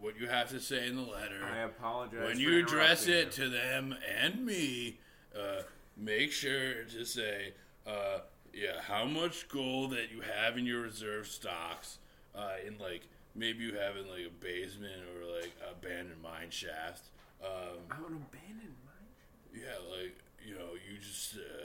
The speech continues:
Speaker 1: write over the deed to me, and, uh, I, John Cena, the, um, angel of death, uh, will,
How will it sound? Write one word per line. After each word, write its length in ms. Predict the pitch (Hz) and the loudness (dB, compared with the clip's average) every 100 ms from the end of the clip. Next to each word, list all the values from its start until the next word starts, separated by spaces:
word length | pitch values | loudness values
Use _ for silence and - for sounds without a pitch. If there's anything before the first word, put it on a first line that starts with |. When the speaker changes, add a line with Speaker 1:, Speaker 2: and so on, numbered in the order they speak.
| - - 101 | -12 -14 -8
Speaker 1:
write 180 | 95 101 | -6 -4
over 240 | 107 104 | -4 -6
the 200 | 98 90 | -10 -12
deed 260 | 95 98 95 | -10 -10 -8
to 120 | - | -8
me, 540 | 107 104 95 87 90 90 - - - - - | -6 -6 -8 -8 -8 -10 -16 -16 -16 -14 -6
and, 360 | 92 92 92 - | -4 -2 -6 -8
uh, 300 | - 92 92 - | -6 -6 -6 -4
I, 480 | 92 92 95 98 98 | -2 0 0 -4 -8
John 320 | 95 87 95 | -8 -8 -8
Cena, 600 | 95 110 104 95 92 95 92 - - - | -8 -8 -8 -8 -10 -10 -12 -18 -20 -8
the, 220 | 101 98 95 90 95 | -4 -4 -4 -8 -10
um, 200 | 101 98 95 - - | -8 -8 -10 -14 -4
angel 540 | 104 117 123 123 113 | -2 -2 -2 -2 -4
of 140 | 104 95 | -10 -6
death, 480 | 117 107 101 98 - - - - | -2 0 -2 -4 -8 -18 -20 -8
uh, 340 | 104 101 98 95 - - | -4 -2 -2 -6 -10 -10
will, 400 | 107 113 107 110 | -4 -2 -2 -4